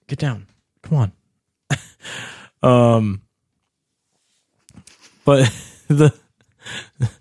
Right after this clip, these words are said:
gameplay was fine. I experienced no lag and no audio issues. I know some other people in, like, the groups have reported some things like that. Um, I didn't get any of that.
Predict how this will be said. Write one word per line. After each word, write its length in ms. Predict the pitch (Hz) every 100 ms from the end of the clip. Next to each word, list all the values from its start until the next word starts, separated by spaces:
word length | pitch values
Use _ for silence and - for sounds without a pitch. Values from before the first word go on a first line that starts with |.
| - - -
gameplay 360 | 131 147 165 170
was 140 | 156
fine. 300 | - 147 113 -
I 160 | 113
experienced 520 | 123 120 - 131 117
no 140 | 131 131
lag 320 | 127 120 117
and 80 | 107
no 160 | 113
audio 560 | 98 107 110 113 110 101 -
issues. 460 | 117 107 117 110
I 80 | 104
know 140 | 104 104
some 180 | 113
other 160 | 104 104
people 400 | - 107 110 107
in, 100 | 101
like, 320 | 95 95 -
the 80 | -
groups 480 | 95 101 107 - - - _ _ _
have 180 | 107 98
reported 480 | 95 107 104 104
some 160 | - 107
things 300 | 104 113 104
like 160 | 110 104
that. 300 | 117 113 - _ _ _ _ _ _ _ _ _ _ _ _ _ _
Um, 540 | 107 104 104 95 95 - _ -
I 120 | 117
didn't 180 | 117 110
get 140 | 110
any 300 | 98 113 117
of 140 | 120 110
that. 340 | 123 131